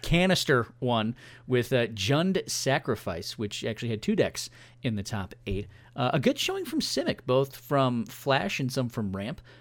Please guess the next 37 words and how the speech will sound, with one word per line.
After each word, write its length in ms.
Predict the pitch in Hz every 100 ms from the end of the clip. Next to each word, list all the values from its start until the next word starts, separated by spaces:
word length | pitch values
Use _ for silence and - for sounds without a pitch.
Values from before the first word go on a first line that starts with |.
| - -
Uh, 360 | 104 104 101 - 143
Golgari 460 | 131 117 110 113 113
Adventure 400 | 104 135 143 143
was 200 | 135 135
in 200 | 135 120
there. 220 | 127 131
The 120 | 123
one 300 | 113 196 214
kind 300 | 196 160 147
of 100 | 131
thing 220 | 139 139
that 180 | 120 -
really, 420 | 127 123 107 101 - - - -
uh, 240 | 110 95 104
wasn't 400 | 139 190 143 113
there 220 | 95 87
that 140 | 104
I 80 | 101
noticed 400 | 101 101 104 -
was, 380 | 110 95 90 -
was 380 | - 113 101 90
Jeskai 400 | 110 160 - 156
Fires 340 | 143 139 127 127
had 140 | 107
one 160 | 226 233
showing. 360 | 226 220 208 - - - -
Um, 580 | 135 123 120 113 104 - - -
not 480 | - 135 131 143 151
a 20 |
lot 160 | 131
of 100 | 113
Rakdos 540 | 110 147 139 143 135 -
or 60 |
anything 320 | 117 120 117 110
else 240 | 117 -
like 220 | 120 107
that. 280 | 117 113